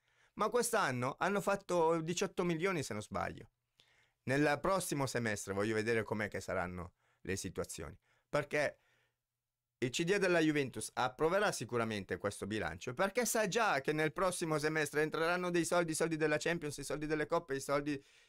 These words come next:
del calciomercato, perché ricordiamo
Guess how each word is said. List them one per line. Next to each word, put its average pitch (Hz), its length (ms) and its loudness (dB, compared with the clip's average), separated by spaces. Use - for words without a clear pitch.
del 131 460 4
calciomercato, 143 960 -2
perché 120 540 0
ricordiamo 117 720 -2